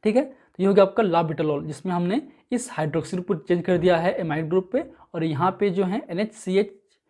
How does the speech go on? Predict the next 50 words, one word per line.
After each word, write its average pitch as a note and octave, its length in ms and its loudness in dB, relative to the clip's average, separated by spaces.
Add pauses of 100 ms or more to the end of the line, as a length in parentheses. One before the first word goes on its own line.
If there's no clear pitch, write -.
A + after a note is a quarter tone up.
(320)
यहाँ F3 180 2
पे F3+ 120 -6
हमने F#3+ 200 0
एक E3+ 180 -2
एक्स्ट्रा - 500 -2 (280)
सीएच F3 320 -2
टू, C4+ 220 -2 (180)
मतलब E3+ 360 -2 (300)
आपके D#3 300 -4 (200)
इथाइल F#3 260 0
फिनाइल G3 320 0
या G#3+ 100 2
फिनाइल F#3+ 260 -2
इथाइल F3+ 240 0
ग्रुप G#3 220 0
हमने D#3+ 120 -6
ऐड D#3 200 -6
कर C#3+ 140 -6
दिया C3+ 200 -4
है। B2+ 220 -12 (440)
ठीक C4 120 -2
है, - 180 -18
अगर G3 240 4
हम B3 360 -6 (200)
इस B3 200 0 (340)
एन A3 220 4
पे, C#3 320 -6 (180)
दोनों F3 300 0
पे - 260 -4
एच G#3+ 120 2
को G#3+ 180 0
निकाल F3+ 260 4
के G3 120 -2
भी A3 160 0
हम G#3 240 -2
एन G#3 180 0
डबल F#3 160 2
आर E3+ 100 2
कर D#3 160 -2
देंगे, D3 440 -2 (280)
तब B3 160 2
उसकी A3+ 200 -2
जो G#3 80 4
एक्टिविटी F#3 360 -2
है G3 80 -2
वो A3 300 -4 (220)
लॉस D#3 180 -4
हो D3 60 -8
जाएगी, C3 360 -4 (280)
मीन्स A3 180 -2